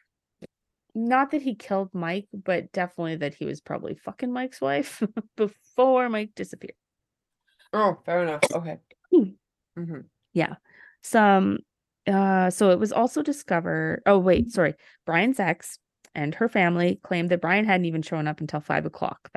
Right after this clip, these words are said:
Speaker 1: that day. So not,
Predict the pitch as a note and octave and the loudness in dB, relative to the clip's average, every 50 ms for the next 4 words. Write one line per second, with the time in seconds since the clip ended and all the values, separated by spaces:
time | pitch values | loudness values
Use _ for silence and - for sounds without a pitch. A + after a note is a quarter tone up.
0 | - - - - - - - - F3+ _ _ _ _ _ _ _ _ _ _ _ | -14 -14 -14 -14 -14 -16 -16 -16 -20 _ _ _ _ _ _ _ _ _ _ _
1 | _ _ _ _ _ _ _ _ _ _ _ _ _ _ _ _ _ _ _ _ | _ _ _ _ _ _ _ _ _ _ _ _ _ _ _ _ _ _ _ _
2 | _ _ _ - - G3 F3+ E3 D#3 D#3+ E3+ - _ - A3+ G3 F#3+ G3 G3 F#3+ | _ _ _ -4 2 2 4 4 2 0 -4 -8 _ -10 -4 -2 2 4 4 4
3 | F#3 - | 2 0